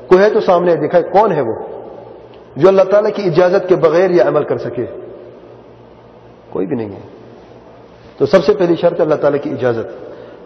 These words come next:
اللہ تعالیٰ کی اجازت نہیں تو سفارش۔ اس کی مثال کوئی ہے؟ کوئی جانتا ہے؟ اجازت نہیں تو سفارش نہیں۔ ایک بہت مشہور مثال ہے۔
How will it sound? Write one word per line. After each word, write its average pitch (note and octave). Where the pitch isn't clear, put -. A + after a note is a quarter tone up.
اللہ D3
تعالیٰ E3
کی F3
اجازت F3
نہیں F3+
تو D3+
سفارش۔ C3+
اس C#3
کی E3
مثال D#3+
کوئی E3+
ہے؟ F#3+
کوئی D3+
جانتا D3+
ہے؟ G3
اجازت E3+
نہیں F3+
تو F3+
سفارش D3
نہیں۔ A#2
ایک D3
بہت D#3+
مشہور C#3+
مثال A#2
ہے۔ G2